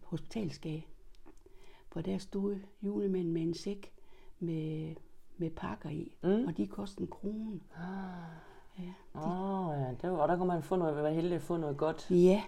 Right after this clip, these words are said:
Speaker 1: og
Speaker 2: Ja.
Speaker 1: det var, det var så noget til piger og noget til drenge.
Speaker 2: Ja.
Speaker 1: Jo, jo, og der kunne jeg også af mine egne penge
Speaker 2: Ja,
Speaker 1: spare sammen
Speaker 2: ja.
Speaker 1: til. Det var jo bare kanon at komme derop. Også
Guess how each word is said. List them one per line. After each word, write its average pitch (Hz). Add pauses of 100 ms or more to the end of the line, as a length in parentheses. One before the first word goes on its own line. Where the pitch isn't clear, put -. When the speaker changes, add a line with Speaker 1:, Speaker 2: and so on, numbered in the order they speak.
(100)
Speaker 1:
og 175
Speaker 2:
Ja. 160
Speaker 1:
det 220
var, 214
det 226
var 214
så 208 (300)
noget 202
til 208
piger 214
og 202
noget 202
til 196
drenge. 185
Speaker 2:
Ja. 160 (680)
Speaker 1:
Jo, 190
jo, 196
og 165
der 214
kunne 190
jeg 185
også 214 (360)
af 175
mine 170
egne 175
penge 180 (400)
Speaker 2:
Ja, 131
Speaker 1:
spare 180
sammen 185
Speaker 2:
ja. 160
Speaker 1:
til. 170 (480)
Det 196
var 202
jo 180
bare 180 (260)
kanon 180
at 151
komme 160
derop. 165 (640)
Også -